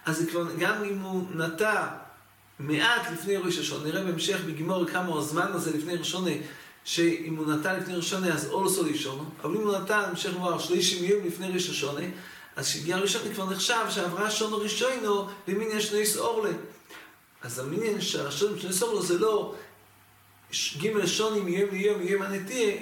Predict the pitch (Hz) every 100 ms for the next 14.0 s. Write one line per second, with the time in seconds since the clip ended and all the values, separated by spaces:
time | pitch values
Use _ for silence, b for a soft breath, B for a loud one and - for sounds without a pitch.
0 | - 147 143 185 196 202 202 - - -
1 | 262 254 220 208 190 185 180 208 190 208
2 | 233 196 175 - B B B B - 151
3 | 180 202 254 220 180 180 190 185 185 196
4 | 240 202 185 175 B B - 135 135 185
5 | 196 175 180 240 - 196 170 160 185 175
6 | 170 175 170 - 220 208 190 180 175 156
7 | 160 185 170 151 143 147 143 131 - 117
8 | 180 185 170 160 - - 185 170 - -
9 | 175 151 127 117 - 165 170 - - -
10 | B B B B B 104 101 - 180 -
11 | - - 196 175 151 175 160 131 - 151
12 | 185 - - - 139 160 220 214 196 175
13 | B B 151 165 147 156 180 185 247 208